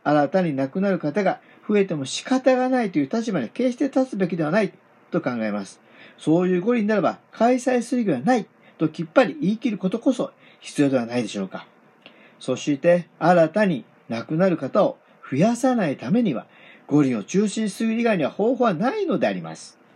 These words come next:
私は六月九日に行われた党首討論で、国民の命を危険にさらしてまで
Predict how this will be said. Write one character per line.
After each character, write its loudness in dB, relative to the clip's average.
私 -2
は 2
六 -8
月 0
九 0
日 -4
に 0
行 -2
わ 2
れ 2
た -10
党 2
首 2
討 -14
論 -4
で、 2
国 0
民 0
の 0
命 0
を 4
危 -14
険 0
に -2
さ 0
ら 4
し -6
て -2
ま 0
で -4